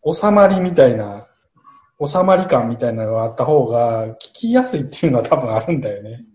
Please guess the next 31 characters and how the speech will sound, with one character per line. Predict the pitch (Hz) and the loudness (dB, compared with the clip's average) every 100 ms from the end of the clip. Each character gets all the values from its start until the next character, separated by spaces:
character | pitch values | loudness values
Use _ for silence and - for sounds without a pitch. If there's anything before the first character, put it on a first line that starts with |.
| _ _ _ _ _ _ _ _ _ | _ _ _ _ _ _ _ _ _
最 | 160 160 | 0 2
後 | 151 | 2
に | 120 113 - | 0 -2 -10
聞 | - 175 | -10 -4
い | |
た | 175 170 | 0 2
後 | 170 156 | 0 -2
の | 156 | -4
ス | 147 143 | -6 -12
ッ | |
キ | - | -12
リ | 151 | -4
感 | 147 113 | -2 -2
が | 101 | -6
あ | 98 | -12
る | 98 | -14
と | 101 | -18
い | |
う | 95 | -20
か、 | - 98 98 95 _ _ _ _ _ _ _ _ _ _ | -16 -16 -16 -20 _ _ _ _ _ _ _ _ _ _
あ | 110 101 101 101 101 98 104 107 _ _ _ _ _ _ _ _ _ _ _ | -18 -16 -14 -16 -18 -20 -20 -20 _ _ _ _ _ _ _ _ _ _ _
ー、 | 156 | -10
な | 147 | -8
ん | |
か、 | 139 123 | -4 -6
と | - 170 | -4 -6
っ | - | -6
ち | - | 0
ら | 180 175 | 2 4
か | 180 | 2
っ | - - - | 0 -10 -20